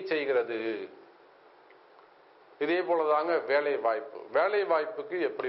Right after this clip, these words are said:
எனக்கு வேலை கிடைக்குமா? விருச்சக ராசியா இருப்பீர்களே, ஆனால் இந்த நவம்பர் மாசம் வேலை போயிருக்கலாம், அல்லது இந்த பிப்ரவரி மாசத்துல முன்ன பின்ன வேலை போயிருக்கலாம், அல்லது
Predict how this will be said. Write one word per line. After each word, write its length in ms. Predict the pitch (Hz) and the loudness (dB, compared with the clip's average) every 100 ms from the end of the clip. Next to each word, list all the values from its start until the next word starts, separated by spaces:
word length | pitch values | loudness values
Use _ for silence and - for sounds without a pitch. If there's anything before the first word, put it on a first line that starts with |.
| 123 | 0
எனக்கு 300 | 147 156 180 | 0 0 -2
வேலை 240 | 143 143 139 | -2 0 2
கிடைக்குமா? 480 | 123 113 117 104 95 90 - - - - - - - - - | 0 -2 -6 -6 -6 -10 -20 -20 -20 -20 -20 -20 -20 -20 -4
விருச்சக 360 | 165 165 180 | -2 2 2
ராசியா 400 | 175 170 165 165 | 4 2 2 2
இருப்பீர்களே, 580 | 151 147 - 156 147 139 | 2 -2 -4 0 2 4
ஆனால் 240 | 135 151 160 | 4 4 0
இந்த 120 | 147 | 2
நவம்பர் 420 | 135 156 156 151 | 2 2 2 2
மாசம் 360 | 143 127 147 143 | 2 0 0 2
வேலை 160 | 135 131 | 2 2
போயிருக்கலாம், 540 | 117 107 110 147 151 - - - - _ - - - - - - - | 0 -2 0 2 2 -4 -16 -20 -20 _ -20 -20 -20 -20 -20 -20 -4
அல்லது 200 | 131 160 170 | 0 2 2
இந்த 160 | 165 | 0
பிப்ரவரி 460 | 131 139 160 175 170 | -2 -2 2 2 2
மாசத்துல 460 | 160 147 143 147 160 165 143 107 - - - - - - - - - 139 | 2 2 0 0 2 4 4 2 -2 -10 -20 -20 -20 -20 -20 -20 -14 -4
முன்ன 200 | 151 170 | 0 0
பின்ன 240 | 156 160 165 127 107 | 2 2 4 4 2
வேலை 240 | 131 147 | 2 2
போயிருக்கலாம், 600 | 135 117 107 107 135 151 - - - - - - - - - - - - - - - - | 2 0 0 0 0 0 -4 -14 -20 -20 -20 -20 -20 -20 -20 -20 -20 -20 -20 -20 -20 -6
அல்லது 320 | 143 160 175 | 0 2 2